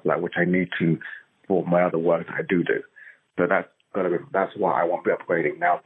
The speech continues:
Teams very, very quickly then. The new Teams, um, they've, they've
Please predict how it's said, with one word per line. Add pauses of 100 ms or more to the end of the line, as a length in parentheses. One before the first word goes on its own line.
Teams
very,
very
quickly
then. (600)
The
new (140)
Teams, (480)
um,
they've,
they've